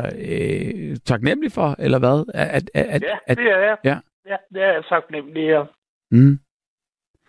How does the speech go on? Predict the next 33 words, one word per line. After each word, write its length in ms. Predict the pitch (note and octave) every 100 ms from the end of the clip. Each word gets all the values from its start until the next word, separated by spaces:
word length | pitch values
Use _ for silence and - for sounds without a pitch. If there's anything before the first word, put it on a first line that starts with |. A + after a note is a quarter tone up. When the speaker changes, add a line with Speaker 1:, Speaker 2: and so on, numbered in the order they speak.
| _ -
Speaker 2:
Og 100 | -
det 60 | E3+
Speaker 1:
For 60 | A3+
Speaker 2:
skal 120 | A3+
man 140 | F3+ F#3
overveje 500 | C3+ E3 F#3 D3+ C3
meget 440 | B2 A2 C#3 F#3
nøje, 280 | C#3+ A#2+ C#3+ A#2
det 120 | C#3+
der. 220 | C#3+ C3
Hvis 240 | D3 B2+ -
man, 120 | B2+ -
altså, 260 | A#2 B2 A#2 -
en, 240 | G#3+ F#3 -
en 140 | C#3 B2+
anden 220 | E3 A#3
ting, 260 | G3 D3+
det 80 | D3
er 60 | F3+
selvfølgelig 360 | E3 D3+ C#3+ C#3+
det 100 | C3+
der 140 | C#3
med 140 | A#2 A#2+ - - -
aktiv 480 | - G#2 - E3+ C3+ -
dødshjælp. 540 | A#2 A#2+ - D#3 A2+
Jeg 120 | B2+ A#2+
ved 180 | C#3+
godt, 220 | C#3+ B2+ C#3
at 60 |
livet 300 | C3+ C3 C#3+
kan 140 | C3+ A2+
blive 260 | B2+ A#2+
så 240 | - D#3